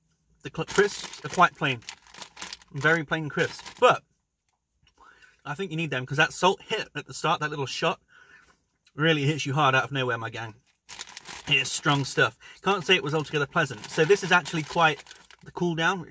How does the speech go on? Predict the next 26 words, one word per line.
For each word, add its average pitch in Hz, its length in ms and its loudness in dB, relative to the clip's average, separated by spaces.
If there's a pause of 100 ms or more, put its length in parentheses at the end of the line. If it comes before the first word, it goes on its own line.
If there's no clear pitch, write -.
I 147 80 -6
think 170 240 -8
it's 160 120 -6
like 170 160 -2
drinking 151 320 -4
a 139 40 0
margarita. 139 540 0
You 110 100 -12
get 131 120 -8
the 123 80 -12
salt 147 260 -2
rim, 143 240 0 (520)
hits - 260 0
you, 151 240 2 (120)
and 143 140 -8
then 123 120 -6
you 123 80 -8
enjoy 123 220 -6
the 120 100 -10
drink. 113 260 -10 (800)
The 131 80 -14
salt, 208 320 0 (160)
I'm 156 80 -6
not 165 100 -4
gonna 147 140 -2
lie, 139 200 2